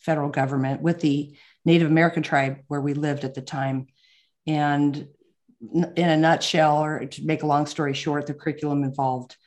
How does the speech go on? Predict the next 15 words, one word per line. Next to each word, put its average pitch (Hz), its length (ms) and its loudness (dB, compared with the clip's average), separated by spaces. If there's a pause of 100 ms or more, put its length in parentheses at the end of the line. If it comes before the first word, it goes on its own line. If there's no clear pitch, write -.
my 180 220 4
son 151 520 0
writing 151 480 -4 (220)
an 147 120 -4
apology 170 540 4
letter, 139 480 -4 (540)
uh, 135 320 -4
several, 175 460 0
several 165 360 0
of 143 60 -6
them, 139 400 -2
and 151 180 -4
doing, 143 520 -4 (100)
you 156 140 -2
know 135 420 -6